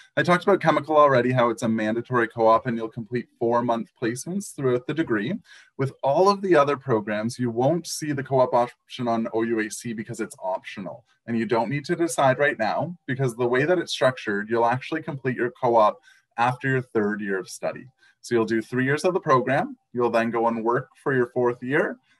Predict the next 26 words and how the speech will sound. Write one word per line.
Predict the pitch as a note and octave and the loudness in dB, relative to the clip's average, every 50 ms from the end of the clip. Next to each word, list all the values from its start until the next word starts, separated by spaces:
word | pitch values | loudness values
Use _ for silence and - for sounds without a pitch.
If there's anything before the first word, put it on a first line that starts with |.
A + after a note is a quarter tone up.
| _ _ | _ _
and | A#2+ A#2 A2+ | -2 -2 0
get | G#2+ A2 - - | 0 0 -2 -4
paid. | - D3+ E3+ F3+ F#3+ F#3+ F#3 E3+ | -2 0 2 2 2 0 -6 -4
You | C#3+ C3 | -4 -2
don't | A2 A#2 A#2+ A#2 - | 0 0 -2 -2 -2
worry | A2+ A#2+ B2 B2+ B2+ | -2 0 0 0 0
about | A2+ A#2+ A#2+ - - - | 0 -2 -2 -2 -4 -8
school | - - E3 F3 F3+ F3+ | -6 -2 2 2 4 4
that | F#3 F#3 F#3 D#3+ | 4 2 0 2
much. | F3 F#3 F#3 F3+ - - - - _ | 4 2 2 2 0 -8 -14 -10 _
And | A2+ A2+ A#2 | -4 -4 -2
then | A#2 A#2 | -2 -2
you | A2+ A2 | -4 -6
come | - - C3 C3+ C3+ C#3 | -6 -4 -2 -2 0 2
back | B2+ A#2 A2+ A2+ A#2 - _ _ | 2 2 2 2 -2 -6 _ _
for | - G#2+ G#2 | -4 -2 -2
your | G#2 G2+ | -2 -4
final | G2+ - G2 F#2+ F#2+ G2 F#2+ F#2+ | -2 -2 -2 -2 -2 -4 -6 -6
year, | G2 G#2+ A#2 B2+ D3+ F#3 G3+ - - - _ _ - | -2 0 2 2 2 0 -2 -6 -12 -20 _ _ -6
turning | - C3 B2+ B2+ | -2 -2 0 0
the | B2 A#2+ | -2 -4
four-year | A#2+ - A#2+ A#2+ A#2+ A#2+ A#2+ A2+ | -4 -2 0 0 2 2 2 0
program | A2 - A2+ G#2 G2 G#2+ G#2 G2+ | 0 -2 -2 -2 -2 -2 -2 -2
into | F#2+ F#2 - G2+ | -4 -6 -8 -12
five | - _ - F#2 F2 F2 F2 D2 C#2+ | -10 _ -4 -2 -2 -2 -4 -6 -10
years. | E2 D#2 D2+ C2 - - - | -8 -6 -6 -8 -8 -10 -18